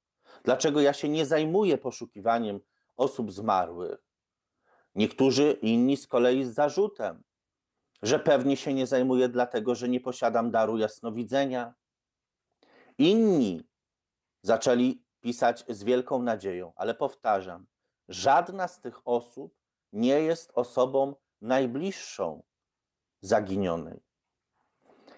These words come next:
A ja nie chcę się wpisywać w pewien nurt, nie chcę być wrzucony w jeden worek szarlatanów. Cytat. „Leży w lesie, sto metrów od drogi, głową na południe.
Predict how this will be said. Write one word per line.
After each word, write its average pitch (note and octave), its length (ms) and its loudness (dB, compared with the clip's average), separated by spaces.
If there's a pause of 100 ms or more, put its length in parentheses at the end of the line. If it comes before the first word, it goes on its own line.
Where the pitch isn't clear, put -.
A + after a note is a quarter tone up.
(1040)
A B2+ 100 4
ja E3+ 140 6
nie G3 140 4
chcę D3+ 220 0
się C3+ 200 -2
wpisywać B2+ 560 -2
w - 60 -20
pewien A#2 420 -2
nurt, G2 320 0
nie C#3 140 -6
chcę E3 180 -8
być D3 200 -6
wrzucony C#3+ 580 -6
w A#2+ 40 -16
jeden D#3+ 420 -2
worek C#3 420 0
szarlatanów. A#2+ 800 -10 (1500)
Cytat. - 680 -2 (180)
„Leży E3+ 440 4
w C#3 40 -8
lesie, C#3+ 460 0
sto - 280 -4
metrów E3+ 420 -2
od D3 200 -4
drogi, G#2+ 540 0
głową D#3+ 480 0
na D3 140 0
południe. G2 640 -6